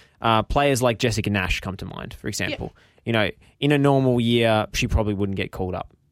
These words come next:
Speaker 1: Um, yeah, yeah, there are a few other examples. Briley Henry
Speaker 2: Yeah.
Speaker 1: is another good example. Um, so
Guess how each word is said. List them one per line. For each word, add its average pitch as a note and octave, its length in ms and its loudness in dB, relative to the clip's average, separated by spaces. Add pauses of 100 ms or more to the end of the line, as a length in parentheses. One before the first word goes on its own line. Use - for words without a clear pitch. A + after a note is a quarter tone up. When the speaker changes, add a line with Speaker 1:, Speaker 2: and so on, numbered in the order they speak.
(360)
Speaker 1:
Um, F#2 440 -2 (300)
yeah, - 200 -12
yeah, A#2 280 -10
there C3+ 220 2
are - 20 2
a C3+ 100 4
few C#3+ 240 2
other G#2 200 4
examples. F#2+ 560 -4 (240)
Briley G#2 260 2
Henry F2 480 -6
Speaker 2:
Yeah. D#4+ 120 -2
Speaker 1:
is G#2+ 80 -6
another G2+ 200 0
good F#2+ 140 -6
example. - 420 -14 (380)
Um, G#2+ 440 -2 (360)
so C#3 340 0